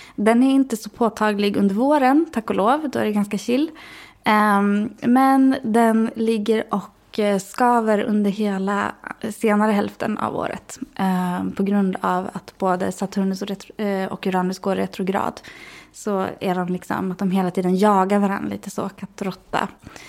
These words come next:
Eh, och gnisslar. Så det är en ganska jobbig spänning vi har att deala med. Ehm, men det som är härligt med tjugohundratjugotvå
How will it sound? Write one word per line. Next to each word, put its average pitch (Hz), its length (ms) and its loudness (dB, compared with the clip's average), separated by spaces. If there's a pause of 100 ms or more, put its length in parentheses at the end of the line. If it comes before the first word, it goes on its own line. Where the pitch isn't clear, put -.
(280)
Eh, 190 380 4
och 180 160 -2
gnisslar. 220 640 0 (340)
Så - 120 -6
det 254 320 4
är 240 60 4
en 233 240 0
ganska 208 360 0
jobbig 202 360 -2
spänning 202 440 4
vi 208 60 6
har 214 400 4 (300)
att 202 200 -2
deala 202 340 0
med. 262 240 2 (1160)
Ehm, 202 680 6 (720)
men 220 180 4
det 226 100 4
som 240 180 4
är 233 80 4
härligt 262 680 2
med 247 180 6
tjugohundratjugotvå 247 720 0